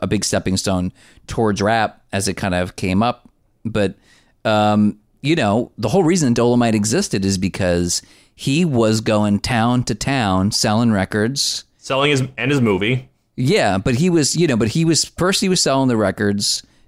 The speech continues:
Speaker 1: in, in black neighborhoods, and he saved up his money. And the money that he made, he took a huge gamble. Like, that's the great story of Rudy Ray Moore is he had had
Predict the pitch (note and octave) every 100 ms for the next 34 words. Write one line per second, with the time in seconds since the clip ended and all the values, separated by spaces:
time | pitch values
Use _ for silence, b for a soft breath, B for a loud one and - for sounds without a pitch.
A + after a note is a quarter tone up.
0 | b - A#2+ C3 D3+ D3 - B2+ C#3+ D3+
1 | C#3+ - A2 F#2+ G2 G2+ G2 G2 - -
2 | _ _ - G#2 G#2 G2+ G2+ G#2 G2+ G2+
3 | - - _ _ _ A#2+ B2 B2 C#3 -
4 | D3+ D3 F3 F3 D#3+ G#3 C4 A2+ A2+ b
5 | b b b - B2+ C3 B2+ A#2+ A#2+ A#2+
6 | C#3 E3+ F3+ D#3+ E3+ G#3+ C3 E3 A3 G3+
7 | F#3+ G#3+ F3+ - C4 A#3+ F2 G#2 B2 G3
8 | - F3 D3+ E3 - F3 G3 D3+ C#3 C#3+
9 | C#3 C3+ C#3+ G3+ D3+ A#2 C3 - B B
10 | B B - D#3 F3+ F#3+ E3 B2 A#2+ B2+
11 | B2+